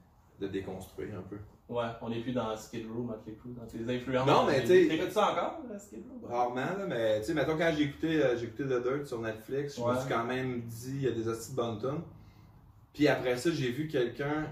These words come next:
Speaker 1: ah oui, c'est ça, j'ai vu, euh, parce que tu sais, je travaille à On dira ce qu'on voudra occasionnellement, qui est une émission à Radio Can. Euh, puis là, j'ai vu qu'il avait fait une critique de la série. Puis,
Speaker 2: Ouais.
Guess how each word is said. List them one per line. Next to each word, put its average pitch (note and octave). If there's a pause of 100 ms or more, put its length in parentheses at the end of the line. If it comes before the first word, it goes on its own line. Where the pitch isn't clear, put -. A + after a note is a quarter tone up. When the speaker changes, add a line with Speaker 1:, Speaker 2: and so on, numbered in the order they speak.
(140)
Speaker 1:
ah B2+
oui, D3+
c'est C#3
ça, E3
j'ai B2+
vu, D3+
euh, A2
parce -
que A2+
tu G#2
sais, C#3+
je -
travaille C#3
à - (160)
On A2
dira A#2+
ce C3+
qu'on B2
voudra A#2
occasionnellement, A#2
qui C#3+
est A2
une G#2
émission G#2+
à G#2
Radio G#2
Can. C3 (800)
Euh, - (120)
puis B2+
là, C#3
j'ai C3+
vu D3+
qu'il D#3+
avait C3 (100)
fait D#3+
une C#3+
critique -
de D3+
la B2+
série. C3 (640)
Puis, C#3
Speaker 2:
Ouais. D#3